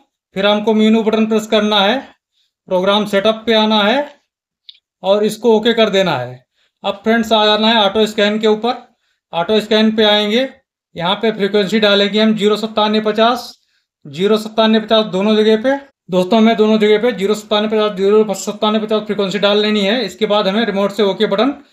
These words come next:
प्रेस कर देना है। अब फ्रेंड्स आप देख पा रहे हैं यहाँ पे हमारा बॉक्स स्कैनिंग मोड पे आ चुका है और हमारे ब-, चैनल स्कैन होना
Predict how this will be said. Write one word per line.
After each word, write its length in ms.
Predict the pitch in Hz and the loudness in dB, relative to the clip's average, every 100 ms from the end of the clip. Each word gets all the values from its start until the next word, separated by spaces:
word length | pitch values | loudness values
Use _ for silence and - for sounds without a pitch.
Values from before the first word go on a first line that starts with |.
| _ - | _ -4
प्रेस 160 | 214 220 | -2 0
कर 180 | 226 214 | 0 2
देना 240 | 208 214 | 2 2
है। 160 | 196 240 277 - _ _ _ _ _ _ _ - - _ | 0 0 -4 -18 _ _ _ _ _ _ _ -20 -20 _
अब 80 | 180 | -8
फ्रेंड्स 320 | - 196 208 202 | -2 0 0 -2
आप 120 | 190 180 | -2 0
देख 200 | 214 220 | 0 2
पा 120 | 214 | 2
रहे 100 | 214 | 2
हैं 160 | 254 202 | 0 0
यहाँ 160 | 180 | 0
पे 120 | 180 208 | 0 0
हमारा 260 | 202 208 | 0 -2
बॉक्स 320 | 190 202 220 180 | 0 -2 -2 -10
स्कैनिंग 420 | - 185 196 208 | -4 -4 -2 0
मोड 180 | 202 208 | 0 0
पे 80 | 208 | 0
आ 100 | 196 | 0
चुका 300 | 196 202 185 | -2 0 2
है 240 | 214 - _ _ _ - | 0 -4 _ _ _ -10
और 180 | 170 185 | -4 0
हमारे 300 | 170 180 202 | 0 0 -2
ब-, 220 | 170 - | -4 -10
चैनल 320 | - 185 208 202 | -4 -2 -2 -4
स्कैन 280 | 202 202 | -2 -2
होना 400 | 185 185 247 277 | 0 -2 -2 -4